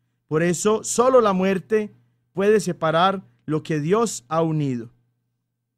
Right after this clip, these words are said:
Esta ense-, esta enseñanza, esta exigencia solamente se ha mantenido inalterada, intocable,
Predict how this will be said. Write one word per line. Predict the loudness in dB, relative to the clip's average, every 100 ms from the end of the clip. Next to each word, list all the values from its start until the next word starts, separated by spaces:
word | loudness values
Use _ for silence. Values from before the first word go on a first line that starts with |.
| _ _ _ _ _ _ _ _ _ _ _ _ _ -12
Esta | -4
ense-, | -2 -2 -6 -8
esta | -4 -2
enseñanza, | 0 -2 0 0 0 -2 -10 -6
esta | -6 -4 -6
exigencia | -6 -6 -4 -4 -4 -6 -8 -10 _ _
solamente | -4 -2 -2 -2 -4
se | -2
ha | -2
mantenido | -2 -4 -4 -2 -2 -2 -4 -12 _ _ _
inalterada, | -4 -2 -2 -4 -2 2 2 0 -4 -14 _ _ _ _ _ _ _ _
intocable, | -2 -2 -4 -4 0 0 0 -6 -10